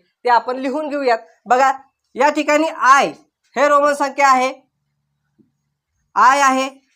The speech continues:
या आयसाठी एक वापरतात, बरोबर?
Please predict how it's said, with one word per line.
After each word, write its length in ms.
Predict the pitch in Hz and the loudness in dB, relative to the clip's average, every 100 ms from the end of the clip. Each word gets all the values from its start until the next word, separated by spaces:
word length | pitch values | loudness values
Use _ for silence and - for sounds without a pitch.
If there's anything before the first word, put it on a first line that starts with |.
| _ - | _ -6
या 120 | 226 | -4
आयसाठी 640 | 262 254 277 269 269 277 294 233 | 0 0 0 -2 -6 -8 -12 -8
एक 180 | 269 | -6
वापरतात, 480 | 269 269 285 262 269 269 _ _ _ _ | -2 -2 -2 -2 -2 -4 _ _ _ _
बरोबर? 360 | 214 277 285 | -2 2 2